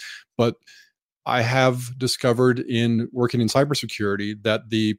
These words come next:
perspective of lawyers is often different from the perspective of I T people.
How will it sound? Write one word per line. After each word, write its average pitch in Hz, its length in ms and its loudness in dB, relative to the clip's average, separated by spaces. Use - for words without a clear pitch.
perspective 117 800 0
of 101 180 -4
lawyers 110 460 2
is 104 100 -6
often 107 360 0
different 117 360 0
from 107 120 -6
the 107 80 -6
perspective 107 840 -6
of 104 260 -4
I 113 160 -2
T 139 200 0
people. 95 440 -8